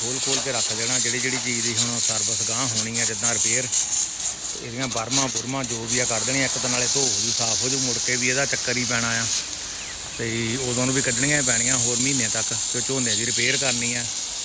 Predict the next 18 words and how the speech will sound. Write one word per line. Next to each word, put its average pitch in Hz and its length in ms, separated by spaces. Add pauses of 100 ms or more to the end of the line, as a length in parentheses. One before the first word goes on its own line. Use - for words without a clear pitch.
(560)
ਉਹਦਾ 131 160
ਕਰਕੇ 127 360
ਲੱਗੇ 113 420
ਆ 120 60
ਸਾਰਾ 117 260
ਧੋ - 260
ਧਵਾਈਆ 127 280
ਕਰਨ 120 180
ਨਾਲ। 120 320
ਬਰਮਾਂ 131 320
ਵਗੈਰਾ, 113 360
ਝਾਰਨੇ 120 480
ਜੋ 117 300
ਵੀ 123 100
ਆ 123 40
ਕੱਢਣੇ, 123 360
ਥ੍ਰੈਸ਼ਰ 113 380
ਵਗੈਰਾ, 113 340